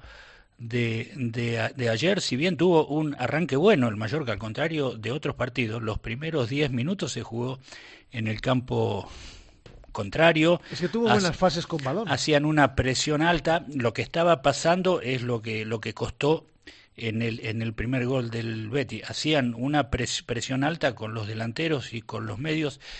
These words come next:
Speaker 1: demasiado alta de mi punto de vista con algunos de los medios. Yo soy más siempre de la idea de que uno de los pivots se tiene que,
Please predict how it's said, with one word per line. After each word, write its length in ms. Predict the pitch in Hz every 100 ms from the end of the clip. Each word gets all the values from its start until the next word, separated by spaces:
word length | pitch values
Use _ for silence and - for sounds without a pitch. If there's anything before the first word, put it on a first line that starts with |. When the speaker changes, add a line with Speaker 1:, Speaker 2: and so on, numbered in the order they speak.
| -
Speaker 1:
demasiado 580 | 120 131 139 170 185 151
alta 260 | 156 120 113
de 140 | 113
mi 160 | 110 113
punto 320 | - 131 117
de 60 | 117
vista 340 | 147 - 101
con 220 | 107 101
algunos 320 | 104 120 123
de 80 | 107
los 100 | 104
medios. 340 | 120 151 120 107
Yo 80 |
soy 240 | 110 113 107
más 280 | 107 113 -
siempre 520 | - 120 127 117 104
de 120 | 104
la 100 | 101
idea 340 | 117 147 123 - - - -
de 160 | 113 110
que 200 | 120 -
uno 300 | 180 147 110
de 80 | 110
los 120 | 107
pivots 420 | - 151 147 151 -
se 220 | - 110
tiene 340 | 127 120 117
que, 220 | 107 107